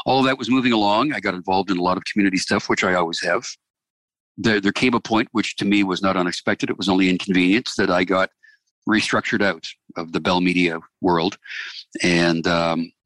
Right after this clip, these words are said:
was then sort of looking around for other, I wasn't ready to retire, looking for other opportunities. One of the volunteer things that I had done was actually through a chamber of this committee.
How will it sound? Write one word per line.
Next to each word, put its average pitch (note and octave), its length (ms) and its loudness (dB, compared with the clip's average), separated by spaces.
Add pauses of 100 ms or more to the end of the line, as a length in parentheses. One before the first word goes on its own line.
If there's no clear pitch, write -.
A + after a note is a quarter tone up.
(180)
was G2 200 0
then G2 160 2
sort G#2 180 0
of F2+ 80 -2
looking F#2+ 280 0
around F#2 260 2
for F#2 160 -2
other, F#2 160 2
I F#2+ 40 2
wasn't F#2 280 -2
ready F#2 140 2
to E2+ 80 -2
retire, G2+ 420 0
looking F#2+ 220 -4
for F#2 140 -6
other F2+ 200 0
opportunities. F#2+ 640 0 (600)
One A#2 160 2
of B2 80 0
the A2+ 60 -2
volunteer A2 480 0
things G2+ 320 -2
that F#2 80 -2
I F2+ 60 -2
had F2+ 140 -2
done G2 200 0
was F#2+ 140 -2
actually F#2+ 260 -2
through G#2 180 0
a F#2+ 40 2
chamber A#2 340 2
of F#2 80 0
this F#2 160 -4
committee. G2+ 440 -2